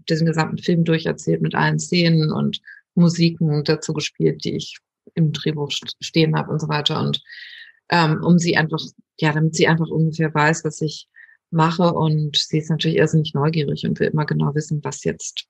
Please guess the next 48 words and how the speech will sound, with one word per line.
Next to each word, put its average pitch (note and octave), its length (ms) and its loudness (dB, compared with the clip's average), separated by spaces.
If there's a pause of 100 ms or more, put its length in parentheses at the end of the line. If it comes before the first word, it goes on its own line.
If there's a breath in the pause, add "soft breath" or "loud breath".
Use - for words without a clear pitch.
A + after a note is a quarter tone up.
(120)
weiter - 240 -2
passiert - 480 0
und - 160 -2
so D#3 140 0
weiter. D#3 420 -2
Also D3+ 360 -2 (400 loud breath)
das D#3+ 100 0
ist F3 60 -2
eigentlich E3 280 2
ganz E3 180 -2
schön, A3 360 2
das - 180 0
kann E3+ 160 0
sie E3 100 -4
schon E3 420 -4 (680)
teilen. G3+ 480 4
Ich G3+ 120 0
weiß G#3 180 2
jetzt G#3 120 -4
nicht G#3+ 160 0
genau, G3 260 2
wie F#3+ 60 4
das F3+ 180 -2
dann F3 160 -2
ist, F3+ 220 -4
wenn F3 160 2
sie E3 100 -4
dann E3 200 0
wirklich, E3 420 -6
ähm, D#3 400 -2
kommt, G#3+ 380 4
weil F3+ 120 2
das E3+ 240 -4
war E3 260 0
im, E3 420 -2
beim D#3+ 260 0
letzten F3+ 400 0
Film, F3+ 460 -2
als E3+ 200 0
sie E3+ 80 -6
da E3+ 200 -2
war, E3 120 2
sie, E3+ 100 -2
glaub D#3+ 140 -2
ich, D#3 120 -12
nur E3 140 -4
einmal D#3+ 400 2
da. D#3 380 0